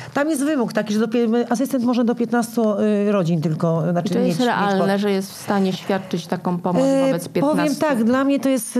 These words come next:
Speaker 1: troszeczkę, no, no, nie, nie bardzo realne, bo to zależy, jakie są problemy w rodzinie. My w tej chwili mamy taki, może jeśli mogę, to podam przykład, y, bo akurat w ostatnim czasie, jak powiedziałam, po tej pandemii mi się wydaje też,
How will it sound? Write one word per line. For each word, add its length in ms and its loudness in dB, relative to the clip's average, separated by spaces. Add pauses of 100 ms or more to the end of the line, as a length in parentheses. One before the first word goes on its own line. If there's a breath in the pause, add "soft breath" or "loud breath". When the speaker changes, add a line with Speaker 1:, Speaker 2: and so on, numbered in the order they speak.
Speaker 1:
troszeczkę, 440 0
no, 300 2
no, 220 2
nie, 240 2
nie 260 2
bardzo 380 0
realne, 440 2
bo 300 0
to 100 0
zależy, 280 0
jakie 120 -2
są 180 0
problemy 400 2
w 40 0
rodzinie. 440 -2 (960 loud breath)
My 200 2
w 40 -12
tej 160 0
chwili 200 0
mamy 200 2
taki, 440 0 (260)
może 240 0
jeśli 240 0
mogę, 240 2
to 120 -2
podam 240 2
przykład, 540 -2
y, 580 0
bo 140 0
akurat 340 -2
w 220 -2
ostatnim 360 0
czasie, 260 -2
jak 200 0
powiedziałam, 400 0
po 100 -2
tej 140 0
pandemii 480 2
mi 60 0
się 140 0
wydaje 380 2
też, 380 -4